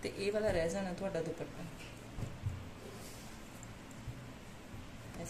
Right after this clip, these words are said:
ਤਰ੍ਹਾਂ ਦੇ ਨਾਲ ਬਣਿਆ ਹੋਇਆ। ਇਹ ਦੁਪੱਟੇ ਦੀ ਪ੍ਰਿੰਟਿੰਗ ਰਹੇਗੀ।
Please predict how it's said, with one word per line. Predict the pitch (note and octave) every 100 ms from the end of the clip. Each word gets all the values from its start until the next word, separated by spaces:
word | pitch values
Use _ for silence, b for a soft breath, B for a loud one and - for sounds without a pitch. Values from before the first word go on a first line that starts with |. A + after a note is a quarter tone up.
| -
ਤਰ੍ਹਾਂ | E3+ E3+
ਦੇ | E3+
ਨਾਲ | F3 D#3
ਬਣਿਆ | D#3 D3+ D#3+
ਹੋਇਆ। | F#3 G3+ F3+ D3+ C3+ - - - - - - - - - - F#3+ F#3 - - - - - - - - - - - - - - - - B B B -
ਇਹ | G#3 A#3 -
ਦੁਪੱਟੇ | G3+ F#3+ F#3 F3
ਦੀ | D#3+ D#3+
ਪ੍ਰਿੰਟਿੰਗ | - E3 D#3+ F3 -
ਰਹੇਗੀ। | E3+